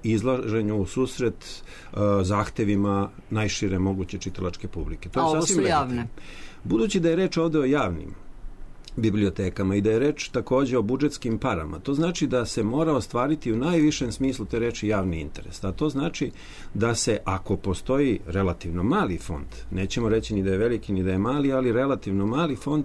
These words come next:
Speaker 1: onda ga treba vrlo skrupulozno, e, opredeliti i, e, op-, o-, zapravo opredeliti se za onu vrstu vrednosti koje se mogu smatrati investicijom, jer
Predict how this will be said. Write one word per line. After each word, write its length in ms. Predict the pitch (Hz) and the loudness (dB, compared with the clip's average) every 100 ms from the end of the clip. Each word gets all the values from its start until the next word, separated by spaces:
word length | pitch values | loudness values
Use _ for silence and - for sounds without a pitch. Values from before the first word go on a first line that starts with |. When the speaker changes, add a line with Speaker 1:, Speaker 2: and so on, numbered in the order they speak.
| - - - - | -2 -12 -16 -2
Speaker 1:
onda 260 | 135 160 160 | 0 2 2
ga 120 | 120 | 2
treba 460 | 117 139 147 127 - | 2 2 2 -2 -2
vrlo 420 | 104 135 208 196 | -2 2 4 4
skrupulozno, 960 | 175 - 151 151 131 120 104 113 104 - - | 2 0 0 2 2 4 4 2 2 0 -4
e, 40 | 104 101 101 95 | 0 4 4 4
opredeliti 920 | 87 98 92 117 139 156 - 147 117 110 | 2 2 4 4 4 4 4 2 2 2
i, 260 | 110 107 - | 4 2 2
e, 20 | 107 107 - - | 0 0 -4 -6
op-, 320 | - - - 101 | -2 -2 -4 -2
o-, 160 | 90 | -2
zapravo 440 | 87 101 120 117 104 | 0 -2 -2 2 4
opredeliti 600 | - 92 101 131 - 113 | 4 4 2 2 -2 -4
se 140 | 107 | -2
za 140 | 92 | 0
onu 160 | 113 165 | 0 2
vrstu 300 | 151 151 123 | 0 0 -2
vrednosti 520 | 104 117 147 - 117 | 0 2 2 0 -4
koje 220 | - 127 | 0 0
se 140 | 123 104 | 0 -2
mogu 280 | 110 113 110 | 0 -2 -2
smatrati 500 | 101 101 127 107 104 | -2 -2 -4 -2 2
investicijom, 720 | 101 104 - 151 - 78 73 | 2 2 2 2 2 -8 -6
jer 200 | 90 98 | -2 -4